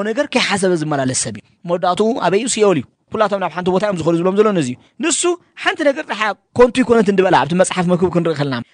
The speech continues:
ንሱ ድማ እንታይ? እግዚኣብሔር ንዘለኣለምነት ኣብ ልቢ ሰብ ኣንበሮ ይብለና። እዚ ነገር እዚ ኣስተውዒለ ኢሉ ሰብ ብዛዕባ ዘለኣለማዊ ነገር ዝሓስብ ገይሩ እዩ ኣምላኽ ፈጢርዎ። ሕጂ ኩላትና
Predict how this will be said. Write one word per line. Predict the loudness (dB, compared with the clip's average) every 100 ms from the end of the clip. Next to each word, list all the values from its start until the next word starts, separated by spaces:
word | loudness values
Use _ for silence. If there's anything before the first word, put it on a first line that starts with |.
| _
ንሱ | -2
ድማ | -2 -2
እንታይ? | -2 -2
እግዚኣብሔር | -4 -2 -2 -2 -2 -2 -4 -6 -14 -10
ንዘለኣለምነት | -2 0 2 0 0 0 0 0
ኣብ | -2
ልቢ | -2 -4
ሰብ | -2 -2 2
ኣንበሮ | 0 2 4 4 2
ይብለና። | 0 2 2 0 -4
እዚ | 0
ነገር | 2 4
እዚ | 2
ኣስተውዒለ | 0 0 -2 0 -4
ኢሉ | -6 -10 -6
ሰብ | 0 0 0 _ -6
ብዛዕባ | -2 -2 0 -2 -2
ዘለኣለማዊ | -2 2 2 2 2 0
ነገር | -2 -2
ዝሓስብ | -4 -2 -4 -4 -8 2
ገይሩ | 2
እዩ | 4
ኣምላኽ | 2 2 0
ፈጢርዎ። | -2 -2 -4 -6 _ -6
ሕጂ | -2
ኩላትና | 0 4 4 4